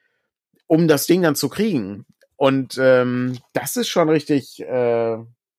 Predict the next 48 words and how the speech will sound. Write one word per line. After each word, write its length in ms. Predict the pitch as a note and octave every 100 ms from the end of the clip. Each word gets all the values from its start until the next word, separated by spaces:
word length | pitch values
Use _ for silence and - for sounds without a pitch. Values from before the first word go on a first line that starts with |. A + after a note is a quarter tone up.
| _ _ _ _ _ -
das 120 | C#3
ist 60 | E3
schon 140 | E3
richtig 220 | C#3+ C#3+
abgefahren. 380 | C#3+ B2+ A#2+ G2
Ich 100 | -
hab 100 | F3+
aber 160 | G3 C3
auch 140 | D#3+
gesehen, 360 | G#3 D#3 D#3+ C3+
was, 300 | C3+ - -
was 220 | A2+ A#2+
auch 200 | - E3+
etwas 280 | A#3 B3 D3+
ist, 260 | E3 D#3 G3
was 140 | D3
ich, 220 | D3 C3+ -
was 140 | C3
ich 60 | B2+
schon 160 | A#2+ G2+
lange 260 | G#2+ A3+
nicht 180 | D#3+ A#2+
mehr 160 | B2 A#2
gesehen 400 | A2 G#2+ A2+ C3+
hab, 240 | G3 - _ _ _ _ _ _ _ -
ähm, 280 | B2+ B2+ C3
ist, 360 | D#3+ F3+ - _ - - _ -
dass 200 | D3+ D3+
es 100 | B2+
in 140 | C#3+
der 100 | C#3
Mitte 240 | C#3+ G3+ G3+
des 160 | D3+
Heftes 260 | D#3+ D3+ D3
noch 100 | D3
ein 80 | C3
schönes 240 | C#3 A2+
Poster 380 | - A3 - G#2+
gab. 300 | F2+ D2 - _ _ _ _ _ _ _ _
Da 140 | - G3+
muss 160 | A3+
ich 80 | G3
auch 100 | E3+
sagen, 360 | E3+ D#3+ D3 B2
äh, 180 | C3
d-, 240 | A#2 A2 A2+
die 220 | A#2+ F#3
Zeiten 420 | B3+ A#3+ G3 E3+